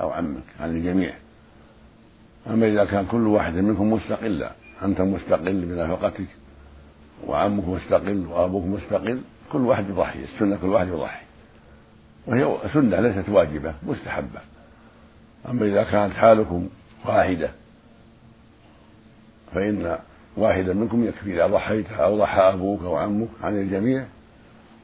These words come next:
صح ذلك وكفى، لأنكم أهل بيت واحد. والنبي صلى الله عليه وسلم ضحى بشاة واحدة عن أهله، عن نفسه وأهل بيته، كان يضحي بكبشين، أحدهما عن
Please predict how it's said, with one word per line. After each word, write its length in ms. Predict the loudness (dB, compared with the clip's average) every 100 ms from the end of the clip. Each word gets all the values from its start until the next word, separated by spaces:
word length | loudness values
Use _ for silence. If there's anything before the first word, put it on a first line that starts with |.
| -20 -20 -20 -20 -20 -20 -10 -4
صح 240 | -2 -2
ذلك 340 | -2 -2 -2 -4
وكفى، 380 | -8 -10 -10 -16 -20 -20 -8
لأنكم 420 | 0 2 2 2
أهل 140 | 2 4
بيت 220 | 0 -2
واحد. 320 | -6 -8 -12 -18 -20 -20 -20 -20 -20 -20 -16 -8
والنبي 340 | -4 -2 0
صلى 140 | 0
الله 60 | 2
عليه 100 | 2
وسلم 300 | 0 -2 -4 -10 -20 -20 -20 -20 -20 -20 -20 -20 -20 -6 2
ضحى 300 | 4 4 2
بشاة 380 | 2 -2 0 2
واحدة 480 | 2 2 0 -4 -6 -18 -20 -20 -20 -20 -20 -20 -20 -20 -20 -20 -20 -20 -20 -18 -18 -18 -18 -18 -6
عن 160 | -4 0
أهله، 580 | 0 0 0 2 0 -2 -8 -20 -10
عن 160 | -2 0
نفسه 360 | 0 0 4
وأهل 260 | 6 6 4
بيته، 280 | -4 -6 -10 -20 -20 -20 -12
كان 120 | -6
يضحي 340 | -2 -2 -2 -4
بكبشين، 600 | -4 -6 0 0 2 0
أحدهما 560 | -2 -2 -2 -2 -2
عن 260 | -2 -4